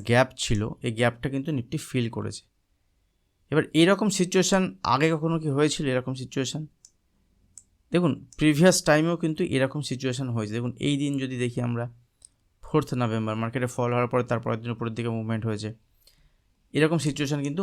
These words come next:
অনেক সময় হয়, but একদিনের যে ফল হয়েছে, গ্যাপ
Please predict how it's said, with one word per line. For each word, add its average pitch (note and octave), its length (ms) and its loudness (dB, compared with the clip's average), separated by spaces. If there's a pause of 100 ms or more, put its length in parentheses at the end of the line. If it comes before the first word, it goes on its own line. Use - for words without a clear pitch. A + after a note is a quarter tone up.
অনেক C3 220 2
সময় C#3 180 0
হয়, D3+ 240 2
but - 100 -2
একদিনের C#3+ 440 0
যে D3 100 2
ফল C3+ 320 2
হয়েছে, B2 220 0 (760)
গ্যাপ D#3 180 10